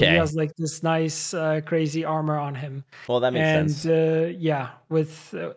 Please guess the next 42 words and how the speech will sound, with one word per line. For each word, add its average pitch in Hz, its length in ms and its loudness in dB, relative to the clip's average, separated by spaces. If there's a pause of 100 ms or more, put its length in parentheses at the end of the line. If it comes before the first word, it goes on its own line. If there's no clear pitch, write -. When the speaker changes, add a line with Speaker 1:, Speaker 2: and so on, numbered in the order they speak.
Speaker 2:
he 185 240 0
has, 190 260 4
like, 170 220 2
all 170 120 4
the, 165 380 4
all 170 160 2
the 160 300 2
Spider-Man 165 500 0
stuff. 170 320 0
So, 151 200 -4
like, 139 280 -4
the 151 140 -2
strength, 151 480 0
the, 147 320 0
you 147 80 -2
know, 147 200 0
sticking 151 380 -4
to 165 100 -6
walls, 147 540 2
agility 151 440 -2
and 147 100 -4
stuff 151 160 -6
like 139 160 -6
that. 180 180 2
But 160 120 -4
he 156 160 -2
also 160 260 0
has, 151 380 0
like, 139 260 -4 (400)
advanced 156 480 0
armor 156 400 0
capabilities 151 760 -2
and 147 100 -4
all 147 120 -2
that 135 160 -6
cool 156 180 -8
stuff. 156 340 -8
So 151 260 -10
yeah. 143 160 -10 (280)
Speaker 1:
There 127 180 6
was, 127 320 0
um, 107 720 4